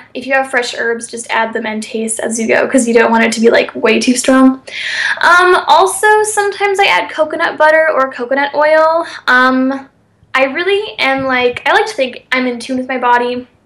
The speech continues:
pretty intensely. So, like, sometimes I feel, I can just feel that I need more fat that day.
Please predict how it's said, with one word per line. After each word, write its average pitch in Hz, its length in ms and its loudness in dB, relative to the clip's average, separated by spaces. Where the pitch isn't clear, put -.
pretty 285 280 -4
intensely. 247 680 0
So, - 220 2
like, 247 440 2
sometimes 339 560 0
I 262 120 2
feel, 269 680 2
I 262 80 0
can 269 140 -6
just 254 240 -6
feel 262 200 2
that 254 100 2
I 233 80 0
need 233 160 -4
more 240 180 -2
fat 220 340 -2
that 269 200 2
day. 302 380 4